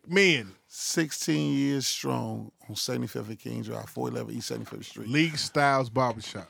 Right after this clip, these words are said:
Speaker 2: It no longer exists, but that wa-, it, it was the,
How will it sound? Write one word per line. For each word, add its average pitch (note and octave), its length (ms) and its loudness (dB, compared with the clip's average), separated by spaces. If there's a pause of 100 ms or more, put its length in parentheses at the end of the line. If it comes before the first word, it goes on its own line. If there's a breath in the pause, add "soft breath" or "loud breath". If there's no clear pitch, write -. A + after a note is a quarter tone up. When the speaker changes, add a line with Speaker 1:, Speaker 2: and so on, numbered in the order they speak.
Speaker 2:
It C#3+ 100 4
no A#2+ 140 2
longer C3 320 4
exists, B2 500 2
but G#2+ 280 -6 (320)
that A2 240 0
wa-, G#2+ 180 -6
it, B2 100 0 (140)
it B2 100 0
was A2 340 -4
the, A2 180 -10